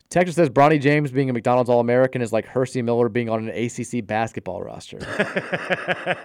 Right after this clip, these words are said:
Speaker 2: Is it, is
Speaker 1: Is
Speaker 2: it
Speaker 1: Bron-, did Bronny make the All-Amer-,
Speaker 2: Did he?
Speaker 1: McDonald's
Speaker 2: I
Speaker 1: All-American?
Speaker 2: wouldn't. I mean, did we?
Speaker 1: You see he's down to a Final Three?
Speaker 2: And, yeah, and he's gonna, he's gonna, he's gonna turn them all down and go to Louisville.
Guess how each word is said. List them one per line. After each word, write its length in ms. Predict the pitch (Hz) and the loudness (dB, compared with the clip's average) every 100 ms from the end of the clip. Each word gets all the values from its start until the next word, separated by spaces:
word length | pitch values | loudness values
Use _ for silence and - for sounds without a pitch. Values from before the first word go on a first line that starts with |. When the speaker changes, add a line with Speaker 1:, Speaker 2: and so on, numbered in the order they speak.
| 165 | -6
Speaker 2:
Is 100 | 120 | -6
it, 120 | 135 | -10
is 220 | 135 147 139 | -10 -10 -8
Speaker 1:
Is 60 | |
Speaker 2:
it 40 | 107 | 2
Speaker 1:
Bron-, 260 | 127 139 | 4 4
did 140 | 143 123 | 2 2
Bronny 220 | 123 143 | 2 4
make 160 | 131 135 | 0 2
the 80 | |
All-Amer-, 200 | 127 123 | 0 2
Speaker 2:
Did 140 | 131 151 | 0 0
he? 80 | 147 | 0
Speaker 1:
McDonald's 260 | 135 123 | 0 0
Speaker 2:
I 20 | 110 | 0
Speaker 1:
All-American? 240 | 90 - | -2 -2
Speaker 2:
wouldn't. 200 | - 135 | -6 -8
I 80 | 90 | -8
mean, 380 | 98 92 92 87 _ _ _ _ _ 156 156 156 147 | -6 -6 -10 -16 _ _ _ _ _ -20 -20 -20 -16
did 180 | 190 196 | -14 -6
we? 160 | 269 | -2
Speaker 1:
You 840 | 294 180 - - 95 - - 69 107 | 0 -2 -10 -16 -20 -20 -20 -16 -6
see 100 | 151 | -2
he's 80 | |
down 200 | 139 139 | 2 4
to 60 | 131 | 2
a 20 | |
Final 260 | 123 123 120 | 2 2 2
Three? 320 | 123 135 151 _ _ _ _ _ | -2 -4 -6 _ _ _ _ _
Speaker 2:
And, 520 | 113 110 101 87 92 98 | -14 -12 -12 -12 -18 -10
yeah, 200 | 117 90 | -6 -6
and 120 | 92 | -6
he's 160 | 95 87 | -8 -8
gonna, 140 | 98 - - | -10 -12 -16
he's 160 | 123 101 | -12 -10
gonna, 220 | 104 95 - _ _ | -8 -8 -10 _ _
he's 140 | 110 98 | -14 -10
gonna 160 | 104 | -10
turn 260 | 90 98 107 | -10 -8 -8
them 120 | 101 | -4
all 120 | 101 | -4
down 200 | 104 101 | -2 -4
and 100 | 98 | -4
go 80 | 95 | -6
to 40 | 98 | -6
Louisville. 400 | 117 143 71 | -4 -6 -10